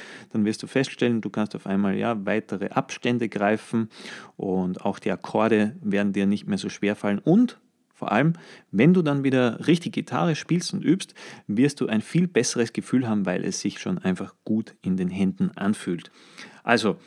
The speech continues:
das eben zum Thema steife und unbewegliche Finger. Lass dich da nicht entmutigen, das hat nichts mit Alter oder Ähnlichem zu tun, das geht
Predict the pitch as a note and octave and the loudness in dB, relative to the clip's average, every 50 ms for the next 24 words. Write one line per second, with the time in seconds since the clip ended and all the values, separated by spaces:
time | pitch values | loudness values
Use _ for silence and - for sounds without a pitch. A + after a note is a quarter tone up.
0 | - - - - - - - - D3+ D3+ - - D3+ D3 D#3 C#3+ B2 - C#3 B2+ | -20 -20 -20 -20 -20 0 4 4 6 6 4 4 2 4 4 2 0 0 -2 -2
1 | - D3 C#3+ C3 A#2+ A2 A2 - - - - - A#2+ C3 C#3+ - - A2+ G2+ - | 0 0 2 2 2 2 0 -2 -6 -8 -4 -2 -2 -2 -2 0 -2 -2 -2 -2
2 | _ - D3 E3 D#3+ D3 A#2+ B2 A#2+ G#2 G#2+ G#2 F#2 F#2+ - - C#3 D3 D3+ D3+ | _ 0 0 2 2 2 0 0 0 0 0 -4 -4 -6 -8 -6 -2 0 2 2
3 | E3+ E3 E3+ - - - G#2 G#2+ G#2+ - - B2 - - G#2 G#2 - - - A#2+ | 2 0 -2 -6 -14 -8 -4 -4 -4 -4 -6 -6 -2 -2 -2 -2 -2 -4 -2 2
4 | C3+ D#3+ G3+ G3 - - A#2 A#2 A2+ A#2 B2+ D3+ F3 E3+ F#3+ F#3 F3+ E3 B2+ A#2 | 6 6 6 6 4 2 0 0 0 2 2 2 2 2 2 2 2 2 0 0
5 | - B2 A2 - - A#2+ C3 D3+ E3 - - - - A2 G#2+ - - _ - A2+ | -2 -2 -2 -2 -2 -2 -2 -2 -2 -4 -8 -6 -6 -6 -6 -6 -8 _ -2 0
6 | A#2+ C#3 D3+ D3+ - D3 C3+ B2+ - A2 A2 G#2+ G#2 - G2+ A2+ D3 D#3+ E3 D#3 | 0 0 0 -2 -2 -2 -2 -2 0 -2 -2 -2 -2 -4 -4 -2 0 0 0 -2
7 | C#3+ C#3+ C3+ - D3 - - - C#3+ C#3 C3+ B2 G#2+ G#2 G2+ - - - - A#2 | -2 -6 -4 -4 -6 -6 -4 0 0 0 2 2 0 0 -2 -4 -8 -6 -4 -4
8 | A#2+ - | -4 -4